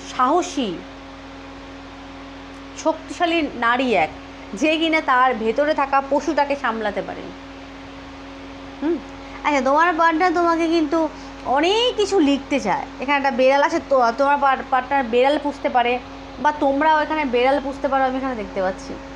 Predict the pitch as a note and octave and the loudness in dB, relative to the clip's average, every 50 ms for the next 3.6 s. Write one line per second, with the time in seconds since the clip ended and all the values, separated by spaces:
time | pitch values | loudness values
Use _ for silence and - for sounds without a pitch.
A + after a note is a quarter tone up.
0 | - - - - - - - - C#4 C#4 - D#4 D4 D#4 C#4+ E4+ E4 D#4+ D#4 E4+ | -14 -14 -14 -14 -14 -14 -8 -8 -6 -4 -2 0 0 2 0 2 2 4 2 2
1 | E4 - - D4+ D#4+ E4+ F4+ F4 C4+ C#4 C4 C4+ C4+ D#4+ E4+ E4 D#4+ - C#4 C4+ | 2 -2 -2 0 2 2 2 2 4 4 4 4 4 4 2 2 2 0 0 2
2 | C#4+ D#4+ E4+ C4+ D#4 D4+ D#4 D#4 D4+ D4+ D4+ D4 C#4 C4+ C4+ C4+ D4+ D4 D4+ C#4+ | 2 2 2 0 0 -2 -2 -2 -2 -2 -2 0 0 -2 0 0 -2 -2 -2 0
3 | D4 C#4+ C#4 D4 C#4 C4 B3+ C#4 D4 D#4 D4+ C#4 | 0 0 0 0 0 2 2 4 6 6 4 4